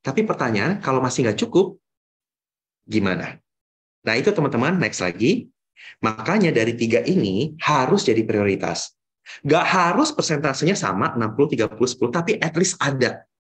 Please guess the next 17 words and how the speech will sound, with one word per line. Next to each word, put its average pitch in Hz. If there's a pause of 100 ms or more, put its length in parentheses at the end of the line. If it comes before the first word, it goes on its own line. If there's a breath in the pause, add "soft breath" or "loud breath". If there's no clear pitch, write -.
(800)
At 123
least 151
ada. 113 (420)
Kalau -
teman-teman 160
ternyata 170
aku 175
juga 123
pertama-tama 113
sembilan 131
puluh 127
persen 170
tuh. - (320 loud breath)
Masa 139
kini 165
sembilan 165
puluh 160